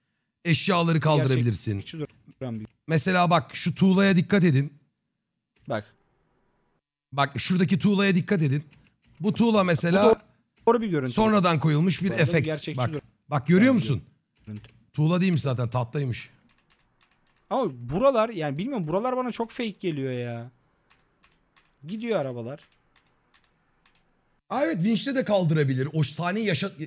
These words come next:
Speaker 1: yaratırsın bu arada, o kolay bir şey.
Speaker 2: Gidiyor, gitsin, gitsin. Bak şimdi. Devam et, devam et, devam et. Slow mo, devam et.
Speaker 1: Ana kamera gitti la oradaki. Bu ne?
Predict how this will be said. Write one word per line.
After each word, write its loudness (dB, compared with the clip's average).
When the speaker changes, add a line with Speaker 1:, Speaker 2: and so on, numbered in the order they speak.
Speaker 1:
yaratırsın -4
bu -8
arada, -10
o -8
kolay -6
bir -10
şey. -14
Speaker 2:
Gidiyor, -10
gitsin, -16
gitsin. -16
Bak -10
şimdi. -18
Devam -12
et, -16
devam -12
et, -14
devam -14
et. -18
Slow -14
mo, -16
devam -16
et. -20
Speaker 1:
Ana 0
kamera -2
gitti -4
la -2
oradaki. -6
Bu -4
ne? -4